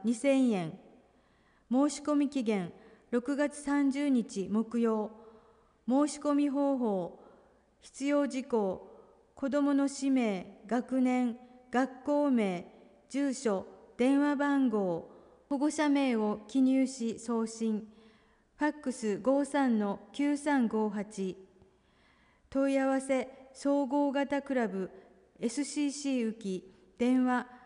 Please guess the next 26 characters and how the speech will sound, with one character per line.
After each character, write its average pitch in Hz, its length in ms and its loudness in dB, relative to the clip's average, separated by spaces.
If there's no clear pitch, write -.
五 269 240 2
三 269 360 2
の 208 280 0
九 277 220 0
三 269 320 2
五 233 240 2
二。 208 340 2
平 254 260 0
日 240 460 -6
十 294 200 2
時 240 140 -2
か 190 160 -4
ら 180 280 -4
十 262 200 0
六 254 240 0
時。 - 380 -6
女 240 140 2
性 269 360 0
補 262 80 0
助。 208 240 0
不 277 80 0
妊 302 260 2
治 294 140 -6
療 302 260 0
費 220 140 -4
を 208 260 -2